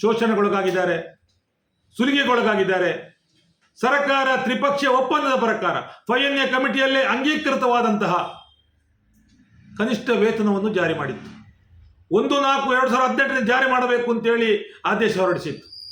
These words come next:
ಈ ತ್ರಿಪಕ್ಷೀಯ ಒಪ್ಪಂದ ಪ್ರಕಾರ ಇನ್ನೂರ ಹತ್ತು ರೂಪಾಯಿ ಕನಿಷ್ಠ ಕೂಲಿ ಸಾವಿರ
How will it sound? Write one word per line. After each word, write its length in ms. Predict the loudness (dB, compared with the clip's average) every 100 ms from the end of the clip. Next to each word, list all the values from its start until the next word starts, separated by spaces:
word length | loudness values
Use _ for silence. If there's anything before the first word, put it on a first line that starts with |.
| -20 -20 -20 _ _ _ -4
ಈ 60 | -2 -2
ತ್ರಿಪಕ್ಷೀಯ 460 | -2 0 0 0 0
ಒಪ್ಪಂದ 240 | 2 0 0
ಪ್ರಕಾರ 280 | -2 0 2 2 -2 -6 -14 _ _
ಇನ್ನೂರ 340 | -2 0 2 2
ಹತ್ತು 260 | 0 0
ರೂಪಾಯಿ 260 | 0 0 0
ಕನಿಷ್ಠ 220 | -2 -2 -2 0
ಕೂಲಿ 200 | 0 0 0
ಸಾವಿರ 200 | 0